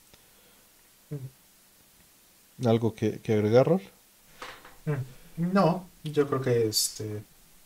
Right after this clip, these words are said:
Speaker 1: eh, totalmente de acuerdo contigo, ¿no? Ya no, no tendría mucho que, que decir, solamente los usos, ¿no? Que, que hemos visto importantes tal vez de este tipo de cosas.
Speaker 2: Ujú.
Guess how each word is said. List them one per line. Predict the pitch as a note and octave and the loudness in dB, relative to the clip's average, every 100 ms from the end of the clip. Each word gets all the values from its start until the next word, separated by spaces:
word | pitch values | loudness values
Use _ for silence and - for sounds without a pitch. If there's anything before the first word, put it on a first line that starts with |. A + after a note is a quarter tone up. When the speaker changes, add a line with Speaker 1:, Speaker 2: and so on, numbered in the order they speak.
| - - - - - - - - - | -20 -20 -20 -20 -20 -20 -20 -20 -16
Speaker 1:
eh, | C#3 | -4
totalmente | D3+ D3 D3 D3 C#3 | -2 4 4 4 2
de | B2+ | 0
acuerdo | C3+ B2 | 0 -4
contigo, | A#2 A#2 A#2 A2+ | -4 -2 0 0
¿no? | A2+ A#2 A#2 B2+ B2 | -4 -6 -6 -4 -4
Ya | B2 C3 C3 - | 0 0 -2 -4
no, | D3 D3 D3 | 0 0 0
no | D3+ D3+ | -4 -4
tendría | C#3+ C3+ B2+ | -4 -4 0
mucho | B2+ - A#2 | 0 -2 -4
que, | A#2 A2 - _ _ _ | 0 -2 -2 _ _ _
que | - | -4
decir, | B2 A#2 C#3+ | 0 2 4
solamente | C#3+ E3 D#3+ D#3 D3+ | 6 8 6 6 4
los | B2+ - | 6 6
usos, | - E3 D3 | 8 8 8
¿no? | G3+ B3 | 4 4
Que, | D3+ D3 C#3 C3+ | 6 6 2 0
que | C3+ | -2
hemos | C#3+ C#3+ | 0 0
visto | C#3 C#3 D3 B2+ - - _ | 2 2 2 0 -4 -14 _
importantes | B2+ B2+ B2+ C3+ C3 B2 | -4 -2 2 2 2 -2
tal | C3 A#2+ | -2 -2
vez | B2+ | -2
de | B2+ | -2
este | B2 A#2+ | -2 -4
tipo | - A2 | -2 -2
de | A#2 | 2
cosas. | C#3+ B2+ - - | 2 2 -6 -10
Speaker 2:
Ujú. | B2+ A2+ A#2 | -8 -6 -6